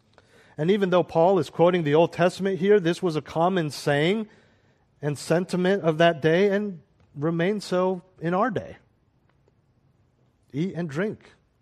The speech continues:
because tomorrow we die. You see, this kind of worldly living is not only potential if you don't believe in resurrection, it is expressed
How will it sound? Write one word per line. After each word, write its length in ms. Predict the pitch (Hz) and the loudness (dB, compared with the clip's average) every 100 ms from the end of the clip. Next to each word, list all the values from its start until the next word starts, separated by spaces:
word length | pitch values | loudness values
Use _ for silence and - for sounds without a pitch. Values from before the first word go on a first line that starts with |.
| _ _ _ _ _ _ _ _ _ _ _ _ - | _ _ _ _ _ _ _ _ _ _ _ _ -18
because 260 | 123 139 | -8 -8
tomorrow 600 | - 135 139 170 156 156 - | -6 -6 -4 -2 -4 -6 -14
we 140 | 143 156 | -10 -8
die. 380 | 185 214 95 - _ _ _ _ _ _ _ _ _ _ _ _ _ _ _ _ _ | -8 -10 -18 -20 _ _ _ _ _ _ _ _ _ _ _ _ _ _ _ _ _
You 80 | 160 | -4
see, 120 | 190 | 0
this 200 | 180 214 | 2 0
kind 280 | - 226 208 | 0 0 2
of 180 | 139 135 | 0 2
worldly 360 | 160 196 170 | 2 4 0
living 640 | 139 151 190 127 110 113 143 | 0 2 2 2 -6 -8 -6
is 240 | 151 139 | -6 -4
not 260 | 160 190 - | 0 0 0
only 380 | 175 175 156 139 | -2 0 -2 -4
potential 1300 | - 147 - - - 190 214 - 143 120 117 151 - - - | -6 -8 -8 -14 -2 0 0 -2 -4 -2 0 -2 -2 -12 -8
if 180 | 147 | -4
you 80 | 147 | 0
don't 220 | 151 165 | 0 0
believe 280 | 139 143 147 | 0 0 0
in 80 | 135 | -2
resurrection, 760 | 127 120 120 117 - 156 175 165 _ _ _ _ _ _ _ _ _ _ _ - | -2 -2 -2 -4 -4 -8 -8 -12 _ _ _ _ _ _ _ _ _ _ _ -2
it 160 | 165 | 2
is 180 | 165 139 | 2 0
expressed 1000 | 151 147 - - - 190 240 170 - - | -4 -4 -6 -10 -2 4 6 4 0 -8